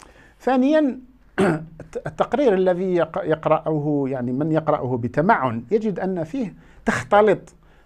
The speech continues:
الاعتبارات التقنية العلمية مع الاعتبارات السياسية. وهذا يعني، آه، هذه نقطة انتقاد يعني، آه، مهمة جدًا. تقرير علمي من، من وكالة علمية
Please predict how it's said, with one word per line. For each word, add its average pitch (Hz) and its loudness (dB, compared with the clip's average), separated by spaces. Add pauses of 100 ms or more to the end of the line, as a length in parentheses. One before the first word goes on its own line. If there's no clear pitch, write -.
(120)
الاعتبارات 156 2 (140)
التقنية 160 0
العلمية 127 -2 (440)
مع 180 4
الاعتبارات 147 0
السياسية. - -14 (680)
وهذا 220 4
يعني، 165 -2
آه، 139 -8
هذه 139 -6
نقطة 156 -6 (240)
انتقاد 139 -4 (380)
يعني، 117 -6
آه، 113 -12
مهمة 151 0
جدًا. 117 -6 (400)
تقرير 143 4
علمي 175 4
من، 139 -4
من 131 -2
وكالة 127 2 (360)
علمية 151 4